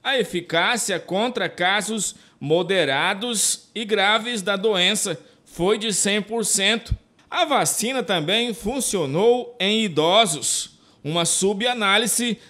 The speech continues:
de dois mil adultos com mais de sessenta anos mostrou eficácia de noventa e um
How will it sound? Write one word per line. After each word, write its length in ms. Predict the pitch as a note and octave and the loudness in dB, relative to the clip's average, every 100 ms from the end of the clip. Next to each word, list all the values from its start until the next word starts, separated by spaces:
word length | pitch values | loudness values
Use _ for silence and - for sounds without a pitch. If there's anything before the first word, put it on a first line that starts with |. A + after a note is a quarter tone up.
| _ | _
de 140 | D#3+ | -4
dois 680 | C3+ C#3+ G#3 B3+ C4 G3 C#3 | 0 2 6 6 4 0 -4
mil 300 | D#3 F#3+ B3 | -2 0 2
adultos 840 | G3 C#3+ E3 A#3 B3 B3+ A3+ - - _ - | 2 2 2 2 0 -2 -2 -4 -8 _ -4
com 160 | G#3 G3+ | 0 0
mais 360 | F3 G3 A#3+ | 0 2 2
de 140 | G#3+ A3+ | 0 0
sessenta 600 | A3+ G3 - A3+ B3 A#3 | 0 0 0 -2 0 0
anos 720 | F3+ G#3+ A#3+ E3 - - - _ _ - | 2 2 0 -2 -4 -6 -10 _ _ -4
mostrou 520 | D#4 A3+ - A3 A#3 | -2 -2 2 6 6
eficácia 920 | A3 A#3+ A#3 G#3 G3 A3 - F3+ A#2 - | 6 0 -4 0 2 2 0 -2 -4 -10
de 160 | C3+ E3 | -8 -4
noventa 800 | G3 E3 B2+ C#3 G3 C#4+ C#4+ F#3+ | 0 0 -2 -2 -2 -2 -2 0
e 140 | C#3+ | 2
um 240 | F3+ B3 | 2 0